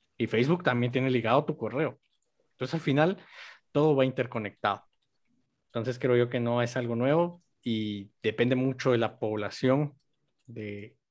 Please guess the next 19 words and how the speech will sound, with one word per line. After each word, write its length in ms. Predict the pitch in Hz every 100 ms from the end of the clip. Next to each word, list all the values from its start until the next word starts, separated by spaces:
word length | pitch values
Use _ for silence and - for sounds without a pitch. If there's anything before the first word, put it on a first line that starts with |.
| _ _ _ _
que 100 | 117
poco 260 | - 120 127
a 40 |
poco 240 | 123 - 139
se 140 | 113
vaya 160 | 107 127
informando 600 | 131 113 101 127 147 160
y 40 |
decir, 240 | 117 123
bueno, 240 | 120 110 - _ _ - - - _
¿cómo 300 | 123 135 131
podemos 300 | 120 131 127
transparentar 680 | 135 123 113 107 101 117
todos 220 | - 127 131
estos 240 | - 131
procesos 440 | - 107 113 147
para 220 | - 113 -
que 80 |
no, 300 | 101 101 101